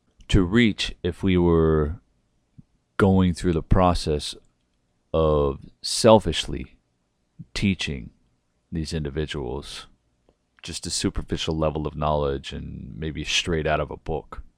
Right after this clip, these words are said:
Through commitment comes possibility, as I said earlier.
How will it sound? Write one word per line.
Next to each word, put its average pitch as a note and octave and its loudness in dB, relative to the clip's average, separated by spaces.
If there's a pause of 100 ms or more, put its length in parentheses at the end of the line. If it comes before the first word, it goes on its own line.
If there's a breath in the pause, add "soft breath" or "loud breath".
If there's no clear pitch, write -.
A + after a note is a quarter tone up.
(1900)
Through A2 -6
commitment G#2+ -2 (540)
comes E2 -6
possibility, D2+ -2
as C2+ -12
I B1+ -8
said - -4
earlier. B1 -6